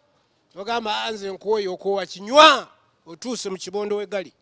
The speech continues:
Naye wano mu bumu bw'e Makka, mutuwa aka-, agirasi bwe kati. Ne nkanywa ne nsigala nga nkyalookalooka, ne ngamba, "Singa nno ampadde ki-, mineral water namba," naye nga tosobola kugamba. Naye kati ogenda ku luzzi wennyini,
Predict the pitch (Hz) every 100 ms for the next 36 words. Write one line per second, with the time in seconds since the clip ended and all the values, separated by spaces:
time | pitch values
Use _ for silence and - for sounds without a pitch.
0 | _ _ _ _ _ - 190 247 226 208
1 | 202 202 233 220 214 226 - 196 202 _
2 | _ 190 202 214 208 185 175 165 196 185
3 | - 151 180 175 143 - _ _ _ -
4 | 185 220 220 220 220 196 - 202 208 202
5 | 185 165 190 190 190 175 165 160 165 190
6 | 196 190 160 165 190 190 165 170 175 170
7 | - _ - - 180 196 190 202 180 160
8 | 175 180 175 160 202 190 - 180 175 143
9 | 160 160 120 _ _ _ _ 214 269 269
10 | 233 220 226 254 254 247 254 247 196 240
11 | 208 190 233 185